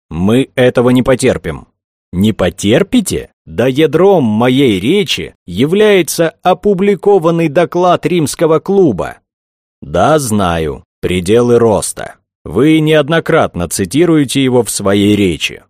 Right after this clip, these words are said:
Этот доклад был написан в далёком тысяча девятьсот семьдесят втором году. Но сейчас он ещё более актуален. В докладе в мельчайших подробностях описывается всемирный коллапс, к которому мы сейчас неумолимо приближаемся».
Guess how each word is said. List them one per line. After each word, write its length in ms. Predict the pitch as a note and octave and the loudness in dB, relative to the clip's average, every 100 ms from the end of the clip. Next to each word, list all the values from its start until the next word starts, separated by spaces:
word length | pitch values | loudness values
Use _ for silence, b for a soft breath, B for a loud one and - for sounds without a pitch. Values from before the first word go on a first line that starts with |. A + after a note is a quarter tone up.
| _ _ - | _ _ -4
Этот 400 | F#2 G#2+ A2+ F#2 | -2 0 -2 -2
доклад 500 | A2 G2+ B2 D#3 C#3+ | -4 -2 0 0 0
был 220 | B2+ C#3+ | 0 0
написан 640 | C#3 C#3 D3+ D#3+ D3 A#2+ F#2+ - | 0 -2 -2 -2 0 -2 -4 -14
в 140 | C#2+ | -10
далёком 540 | E2 G#2+ C#3 D3 D3 B2+ | -2 2 2 2 0 -2
тысяча 460 | - D#3+ D3 C3+ | -2 -2 -2 -4
девятьсот 480 | C#3 C3+ C#3 - D3 | -2 -2 -2 0 0
семьдесят 540 | - D3 C#3 C#3+ C#3+ - | 0 -2 0 -2 -4 -2
втором 380 | C#3+ C#3+ C3+ | 0 2 2
году. 440 | A#2+ C3 G2+ C#2+ - _ _ _ - | 2 0 0 -6 -8 _ _ _ -10
Но 200 | D#2+ G2+ | -4 -2
сейчас 500 | - G2+ - G#2+ - | -2 -4 -2 -2 0
он 80 | A#2+ | 0
ещё 460 | A2 A#2+ - G#3 | 0 -2 0 0
более 360 | G3+ G#3 C#3+ A#2 | 2 2 2 2
актуален. 640 | F#2+ - G2+ E2 C#2 A#1 - - | 0 0 0 0 -4 -12 -20 -18
В 140 | D#2 | -10
докладе 540 | E2 G2+ F#2+ F2+ E2+ C3 | -4 -2 -2 -2 -2 -2
в 100 | C3 | 0
мельчайших 560 | A#2+ G#2 B2 D#3 D#3+ | 0 0 -2 -2 -4
подробностях 800 | - A2+ G2+ F2 G2+ A#2+ F3+ - _ - | -2 0 0 0 -2 0 -2 -2 _ -10
описывается 720 | D#2+ G2+ A#2+ F#3 G3 F#3 F3+ | -6 -4 -2 0 0 0 -2
всемирный 640 | C#3+ - B2 D#3+ D#3+ D3 | -2 0 2 2 2 -2
коллапс, 580 | - A#2 G#2 A2 D#3+ - | -2 -2 0 0 -2 -4
к 60 | - | -4
которому 400 | A#2 D3 D#3 D#3 | 0 2 2 2
мы 160 | D#3 | 0
сейчас 500 | C#3 B2 G2+ D3+ E3 | 0 -2 0 0 0
неумолимо 640 | - D#3+ D#3+ D#3 C#3+ F3+ F#3 | 0 0 2 2 2 2 2
приближаемся». 880 | F#3+ F#3+ F#3+ F#3 F#3 F#2+ E2+ - | 2 2 2 4 2 0 -4 -10